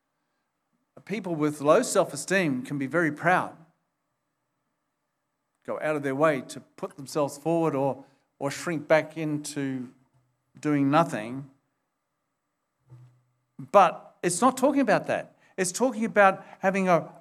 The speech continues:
a wrong estimate of yourself before God. And it's, uh, Romans twelve, twelve verse three says,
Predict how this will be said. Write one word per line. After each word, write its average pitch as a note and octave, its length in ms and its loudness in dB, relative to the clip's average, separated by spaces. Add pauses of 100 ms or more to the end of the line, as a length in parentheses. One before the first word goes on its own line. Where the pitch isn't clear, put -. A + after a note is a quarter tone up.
(340)
a D3+ 120 6
wrong F#3+ 540 4
estimate G3 460 0
of E3 100 2
yourself D#3+ 480 0
before D3+ 360 0
God. D3 320 2 (340)
And E3 160 4
it's, - 280 -6 (180)
uh, E3+ 120 -2
Romans G3+ 380 6
twelve, - 460 -4
twelve G3 260 4
verse F3+ 180 0
three F3+ 380 0
says, D#3 440 2